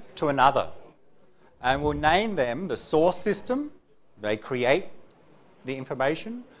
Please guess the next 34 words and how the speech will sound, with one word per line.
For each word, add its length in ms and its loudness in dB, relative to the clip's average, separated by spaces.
and 480 2
the 60 0
destination 680 0
system, 460 -6
who 120 4
we 120 2
want 180 0
to 80 -4
get 180 -4
the 120 -8
information 500 -4
to. 180 -12
So 120 -6
that 160 6
information 760 2
could 180 -10
be, 320 -2
uh, 340 -4
anything 460 -2
that 80 -2
we 100 -4
want 220 0
to, 200 -2
uh, 320 -6
communicate. 560 -4
So 180 4
we 100 4
start, 440 6
we 100 0
say, 260 4
with 160 0
some 220 -2
input 440 -2
information. 640 -2